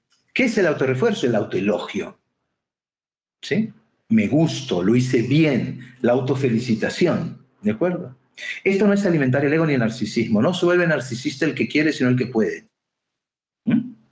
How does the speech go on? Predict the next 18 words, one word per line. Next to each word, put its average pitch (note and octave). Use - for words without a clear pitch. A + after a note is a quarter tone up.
Y C#3
para B2
poder G#3
tenés D3
que D#3+
tener C#3
algunas C#3
variables C3+
muy C#3
complicadas. B2+
¿Sí? A2+
Bueno, -
el D#3+
último E3+
pilar D#3+
es D3+
la D#3+
autoeficacia, C#3+